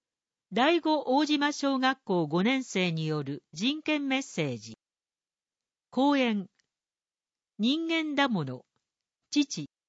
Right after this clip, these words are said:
相田光雄を語る。多様性を尊重する社会の実現のために、それぞれの違いを認め合う心を育む。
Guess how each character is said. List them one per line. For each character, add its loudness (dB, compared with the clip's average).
相 0
田 4
光 -2
雄 -2
を 2
語 -2
る。 -8
多 4
様 4
性 2
を 2
尊 0
重 -2
す -4
る -2
社 -2
会 -2
の -6
実 -8
現 2
の -2
た -4
め -2
に、 -12
そ 0
れ 4
ぞ 4
れ 4
の 2
違 2
い 4
を 2
認 0
め 2
合 2
う -8
心 0
を -4
育 -6
む。 -14